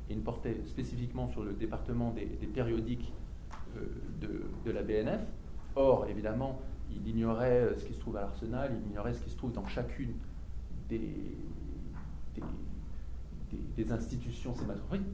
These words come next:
y compris... Euh, Lausanne, euh, Bruxelles, Toulouse, euh, Perpignan, ce qui fait qu'on peut passer, euh, des, des mois à essayer de chercher la première, euh, euh, Ciné Magazine, par exemple, on en parlait avec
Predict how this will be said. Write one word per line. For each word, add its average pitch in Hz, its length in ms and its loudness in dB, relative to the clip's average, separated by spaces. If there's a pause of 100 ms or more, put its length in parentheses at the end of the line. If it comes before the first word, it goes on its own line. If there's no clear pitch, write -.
(120)
y 165 80 2
compris... 147 480 0 (480)
Euh, - 120 -4 (580)
Lausanne, 123 580 2
euh, - 640 -2
Bruxelles, 135 720 4
Toulouse, 131 760 2
euh, 107 80 2
Perpignan, 120 680 0 (680)
ce - 60 -6
qui - 80 2
fait 175 240 8
qu'on 123 120 4
peut 123 120 2
passer, 139 460 4
euh, 110 200 2
des, 120 260 2 (400)
des 117 100 4
mois 147 400 6
à 120 80 4
essayer 120 320 2
de - 60 0
chercher 123 340 0
la 147 120 6
première, 151 520 4
euh, 117 200 2 (400)
euh, - 80 -2 (140)
Ciné 127 240 4
Magazine, 135 500 4 (580)
par - 140 -2
exemple, 120 360 2 (320)
on 110 120 -4
en 104 40 -4
parlait 110 220 0
avec 104 120 0